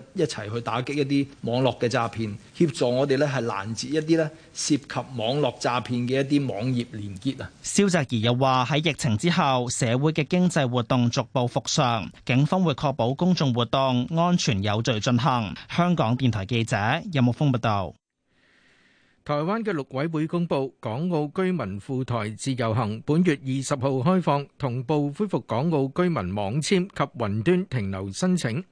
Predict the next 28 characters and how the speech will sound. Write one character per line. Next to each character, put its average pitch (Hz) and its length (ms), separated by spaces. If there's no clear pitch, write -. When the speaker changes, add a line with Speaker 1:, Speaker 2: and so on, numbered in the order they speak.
Speaker 3:
喺 151 240
本 151 160
港 147 240
及 147 160
台 127 120
灣 165 180
嘅 156 80
旅 120 180
遊 101 160
業 110 200
界 139 180
都 165 220
歡 175 180
迎 101 220
安 170 240
排， 98 280
有 151 260
待 135 300
航 113 280
空 190 180
公 190 220
司 190 220
逐 - 100
步 131 180
回 104 260
復 135 220
運 123 260
力 123 140